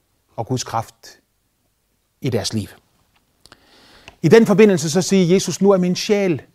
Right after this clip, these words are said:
forfærdet. Og hvad skal jeg sige? Far, frels mig fra denne time." Og det er som om, at Jesus, han ser, at,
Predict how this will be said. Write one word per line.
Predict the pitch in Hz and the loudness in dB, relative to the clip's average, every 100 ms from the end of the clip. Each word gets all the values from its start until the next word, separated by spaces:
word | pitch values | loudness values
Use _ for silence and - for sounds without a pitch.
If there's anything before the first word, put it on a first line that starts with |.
| _ _ - | _ _ -20
forfærdet. | - 196 - - 277 240 185 98 - - _ _ _ _ _ _ _ _ _ - | -8 -6 -6 -4 -4 -4 -8 -14 -18 -20 _ _ _ _ _ _ _ _ _ 2
Og | 180 | 6
hvad | 220 | 6
skal | 208 - 190 | 4 6 8
jeg | 180 | 6
sige? | - 226 277 269 - _ _ _ _ | 4 0 0 -2 -4 _ _ _ _
Far, | - 202 233 247 - _ _ _ _ - | -2 4 4 4 -2 _ _ _ _ -20
frels | - 214 277 - - | -8 -2 0 -2 -6
mig | 131 98 85 _ _ _ _ _ _ _ _ | -6 -6 -10 _ _ _ _ _ _ _ _
fra | - 135 | -2 0
denne | 131 131 | 0 -2
time." | - 95 92 - _ _ _ _ - - | -4 -14 -16 -20 _ _ _ _ -20 -2
Og | 156 | 4
det | 233 | 4
er | |
som | 254 | 6
om, | 247 | 6
at | 220 | 6
Jesus, | 226 233 220 | 4 2 0
han | 214 | -2
ser, | - 247 208 | 0 4 6
at, | 175 | 4